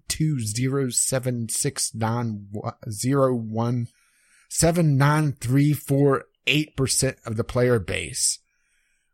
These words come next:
uh, would translate into exactly eight players out of sixty-two thousand five hundred eighty-seven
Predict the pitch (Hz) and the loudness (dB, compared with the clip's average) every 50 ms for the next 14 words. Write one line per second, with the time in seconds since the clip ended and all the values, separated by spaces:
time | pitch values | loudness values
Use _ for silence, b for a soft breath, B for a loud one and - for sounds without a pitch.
0 | _ _ - 131 127 123 117 117 117 120 113 - - 135 127 120 - 127 123 120 | _ _ 0 2 2 2 2 0 0 0 0 0 0 0 0 0 0 0 0 0
1 | - 123 104 123 120 110 110 95 113 113 113 - 117 113 - - 113 127 120 - | 0 0 0 0 0 0 0 0 0 -2 -2 -2 -4 -6 -4 -4 -4 -4 -4 -2
2 | - 131 120 117 117 107 - - 101 107 110 107 101 92 - 131 120 - - 120 | 0 0 2 2 2 0 -2 -2 -2 -2 -2 -2 -2 -2 -2 -4 -4 -4 -6 -6
3 | - 131 127 113 - 117 104 101 95 - 110 101 - - 110 107 110 101 113 113 | -2 -2 -2 0 0 -2 -2 -2 -2 -2 -4 -4 -4 -2 -2 0 0 0 0 0
4 | 110 110 104 - - - 110 104 104 98 - - - - 104 95 92 92 80 69 | -2 -2 -4 -6 -6 -6 -4 -4 -4 -4 -2 -2 -2 -2 -2 -2 -4 -6 -8 -12
5 | 101 | -14